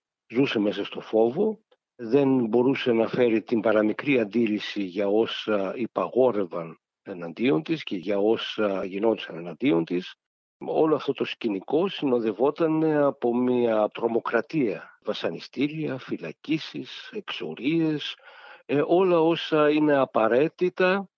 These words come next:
ώστε να συμβεί αυτή η, η χωρίς όρια και όρους, ε, εκμετάλλευση της δουλειάς των ανθρώπων, ε, του μόχθου των ανθρώπων,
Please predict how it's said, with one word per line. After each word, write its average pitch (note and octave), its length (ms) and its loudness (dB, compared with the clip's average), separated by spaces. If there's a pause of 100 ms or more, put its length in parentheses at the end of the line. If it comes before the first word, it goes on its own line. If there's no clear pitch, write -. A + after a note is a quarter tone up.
ώστε D3+ 580 0
να C#3+ 720 4
συμβεί D#3 300 -2
αυτή E3 220 -2
η, C#3+ 560 2 (100)
η - 80 -12
χωρίς D#3+ 360 0
όρια D#3 300 4
και C3 200 0
όρους, C#3+ 560 0
ε, C3+ 260 2
εκμετάλλευση C3 1040 0
της A2 460 -8
δουλειάς A#2+ 300 0
των G#2 140 -6
ανθρώπων, B2 680 -2
ε, G2+ 460 -8
του - 120 -18
μόχθου B2 340 0
των F2+ 180 -10
ανθρώπων, C3 560 -2